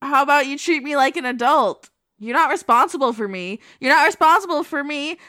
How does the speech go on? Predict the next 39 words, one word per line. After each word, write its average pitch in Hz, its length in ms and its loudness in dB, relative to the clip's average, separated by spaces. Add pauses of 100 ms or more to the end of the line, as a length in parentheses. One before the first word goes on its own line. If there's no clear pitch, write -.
(120)
just 262 200 -6
as 302 100 -8
much 277 180 -6
as 277 220 -8
mom 233 340 -2
isn't 285 180 -2
responsible 202 520 -6
for 202 100 -18
me 214 200 -8
or 226 80 -4
your 254 140 -2
parents 262 340 -6
aren't 277 120 -10
responsible 247 640 -4
for 311 140 -8
you. 320 400 -2 (380)
You 277 160 -6
were 285 80 0
responsible 269 600 -4
for 233 100 -12
me 226 140 -10
when 226 160 -6
I 220 120 0
was 220 180 -4
little 277 240 0
because 247 280 -6
I 285 120 2
was 294 160 -4
little, 247 300 -6
but 196 180 -4
I'm 214 100 -4
an 269 80 -6
adult 254 340 -2
now 208 360 -2
and 208 220 -6
I'm 202 100 -2
my 226 160 0
own 330 180 -2
person, 233 560 -4